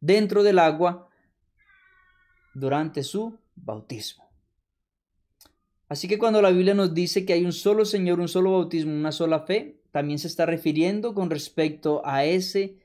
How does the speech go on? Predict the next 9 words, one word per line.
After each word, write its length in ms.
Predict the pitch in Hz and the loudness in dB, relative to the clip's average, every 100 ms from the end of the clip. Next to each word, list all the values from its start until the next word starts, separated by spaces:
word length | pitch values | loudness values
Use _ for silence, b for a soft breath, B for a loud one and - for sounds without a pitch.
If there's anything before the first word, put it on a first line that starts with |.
| b - | b -6
bautismo 720 | 135 127 151 151 151 147 - | -6 -4 -4 -4 -4 -6 -8
apropiado. 560 | 135 165 131 143 123 | -8 -8 -4 -2 -2
Tiene 200 | 120 139 | -6 -6
que 100 | 151 | -6
ser 160 | 151 156 | -4 -4
un 100 | 151 | -2
bautismo 680 | 147 139 185 202 190 185 - | -2 -2 -4 -2 -2 -4 -2
por 360 | 185 208 214 _ | 0 0 -2 _
inmersión. 800 | 156 147 123 - - 165 104 - | -4 -4 -4 -4 0 0 -2 -12